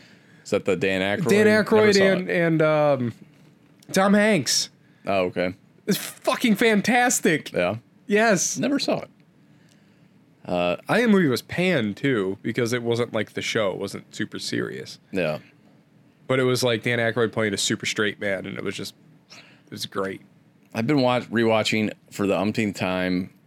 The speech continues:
Speaker 1: Seinfeld. I, I, I think I have Hulu for two reasons, Seinfeld and Thirty Rock, and that's it. Like,
Speaker 2: Yep.
Speaker 1: if those shows go off there, I'm canceling Hulu. There's no reason for me to have it.
Speaker 2: Seinfeld's pretty fucking great.
Speaker 1: Oh, it's
Speaker 2: It's hard to turn that show off. And it's, what's
Speaker 1: Yeah.
Speaker 2: weird is no matter what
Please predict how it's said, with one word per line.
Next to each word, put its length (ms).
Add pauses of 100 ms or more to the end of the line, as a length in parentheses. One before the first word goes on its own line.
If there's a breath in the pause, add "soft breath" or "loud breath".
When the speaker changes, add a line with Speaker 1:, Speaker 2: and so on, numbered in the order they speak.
(160)
Speaker 1:
Seinfeld. 640 (260)
I, 200
I, 240
I 40
think 140
I 80
have 160
Hulu 320
for 160
two 240
reasons, 560
Seinfeld 560
and 180
Thirty 220
Rock, 340
and 140
that's 180
it. 200 (260)
Like, 140
Speaker 2:
Yep. 80
Speaker 1:
if 40
those 200
shows 320
go 180
off 200
there, 380
I'm 160
canceling 440
Hulu. 400
There's 240
no 140
reason 260
for 80
me 80
to 100
have 160
it. 140 (880 loud breath)
Speaker 2:
Seinfeld's 540
pretty 180
fucking 320
great. 360 (180)
Speaker 1:
Oh, 300
it's 100
Speaker 2:
It's 160
hard 220
to 60
turn 220
that 140
show 340
off. 380
And 120
it's, 200
what's 220
Speaker 1:
Yeah. 60
Speaker 2:
weird 280
is 80
no 80
matter 200
what 220